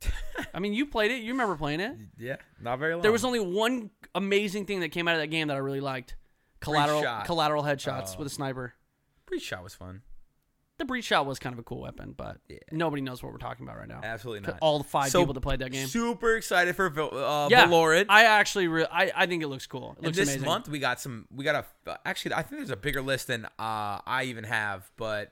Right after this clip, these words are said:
Speaker 1: there are a few, the two games on my radar this month that I'm actually super excited for. One comes out in, like, four days from when
Speaker 2: What?
Speaker 1: we're recording this, and that's Pokemon Mystery Dungeon.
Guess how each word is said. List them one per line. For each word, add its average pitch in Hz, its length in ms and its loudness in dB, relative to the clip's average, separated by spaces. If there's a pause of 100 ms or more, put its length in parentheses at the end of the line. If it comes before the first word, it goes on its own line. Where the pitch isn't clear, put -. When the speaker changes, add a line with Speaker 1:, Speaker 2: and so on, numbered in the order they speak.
Speaker 1:
there 113 140 -6
are 113 40 -4
a 110 40 -12
few, - 200 -16
the 113 220 -6
two - 260 -6
games 160 240 -4
on 143 80 -4
my 123 60 -2
radar 113 300 -2
this 107 180 -8
month 101 140 -10
that 104 100 -14
I'm 101 60 -10
actually 101 240 -10
super 107 320 -10
excited 101 220 -8
for. 107 120 -4
One 110 260 -8
comes 127 260 -6
out 98 300 -6
in, 98 380 -12
like, 95 220 -14
four 101 460 -8
days 170 420 -6
from - 260 -8
when 123 160 -4
Speaker 2:
What? 127 80 -4
Speaker 1:
we're 123 80 -2
recording 135 340 -2
this, 170 200 -8
and 104 220 -10
that's 101 260 -8
Pokemon 104 600 -6
Mystery 113 420 -8
Dungeon. 147 500 -12